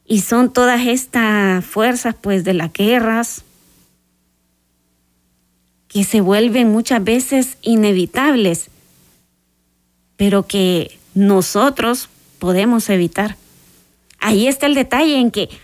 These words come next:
hay cosas que sí podemos evitar, y eso es lo que tenemos que luchar,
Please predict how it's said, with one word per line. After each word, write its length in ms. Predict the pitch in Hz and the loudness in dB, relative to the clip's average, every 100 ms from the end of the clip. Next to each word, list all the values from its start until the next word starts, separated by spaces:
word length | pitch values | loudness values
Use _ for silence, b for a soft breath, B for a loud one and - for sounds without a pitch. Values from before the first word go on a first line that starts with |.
| B - | B -8
hay 220 | 208 302 | -2 -2
cosas 640 | - - 349 302 254 262 - | -2 0 2 2 -2 -6 -8
que 240 | - 220 | -6 -4
sí 280 | - 320 349 | -2 -2 -2
podemos 520 | 254 233 233 226 220 | 0 0 2 0 -2
evitar, 480 | 196 170 - 143 - _ | -4 -4 -6 -10 -12 _
y 180 | 214 233 | -2 0
eso 180 | 277 294 | 0 0
es 60 | |
lo 140 | 294 269 | 0 -2
que 120 | 254 | -2
tenemos 500 | 233 220 240 269 262 | 0 0 2 0 -2
que 220 | 240 - b b b b b | -4 -4 b b b b b
luchar, 880 | 220 240 226 - - 302 349 339 | 0 2 0 -4 -4 0 2 0